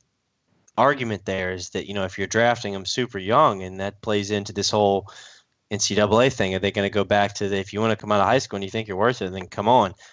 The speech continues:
Like, that means that guys are coming off their rookie contracts at twenty-three and twenty-four years old. Like,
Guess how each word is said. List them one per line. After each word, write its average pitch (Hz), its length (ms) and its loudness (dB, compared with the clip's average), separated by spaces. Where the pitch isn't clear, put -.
Like, 110 160 -4
that 139 140 2
means 139 320 0
that 127 200 -2
guys 131 300 2
are 135 40 -6
coming 135 220 -6
off 131 120 -2
their 110 120 -8
rookie 127 340 -8
contracts 131 640 -2
at - 100 -20
twenty-three 131 640 -4
and 110 100 -4
twenty-four 120 460 -6
years 98 160 -4
old. 107 320 4
Like, 90 240 -2